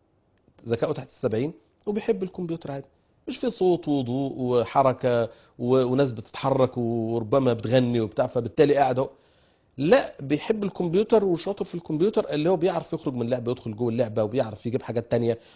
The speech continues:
وبيعرف ي-، ي-، يفوز في اللعبة، وبيعرف ي-،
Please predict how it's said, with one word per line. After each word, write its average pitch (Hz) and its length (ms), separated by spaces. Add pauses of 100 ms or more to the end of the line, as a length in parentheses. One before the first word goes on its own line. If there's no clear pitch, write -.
(120)
وبيعرف 127 380
ي-، 120 40
ي-، 120 560
يفوز 113 240
في - 60
اللعبة، 113 360
وبيعرف 127 480
ي-، 117 220